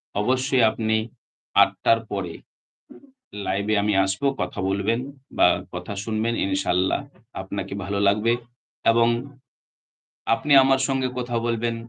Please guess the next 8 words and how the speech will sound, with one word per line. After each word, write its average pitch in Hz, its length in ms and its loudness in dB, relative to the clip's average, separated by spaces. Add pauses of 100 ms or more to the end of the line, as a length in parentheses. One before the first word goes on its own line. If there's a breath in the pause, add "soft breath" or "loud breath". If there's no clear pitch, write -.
আপনার 107 400 -4
কথাগুলো 101 460 -4
আমি 95 200 -2
শুনবো, 98 420 -8
ইনশাআল্লাহ 92 680 -6
খুবই - 400 -16
ভালো 92 240 -14
লাগবে। - 320 -16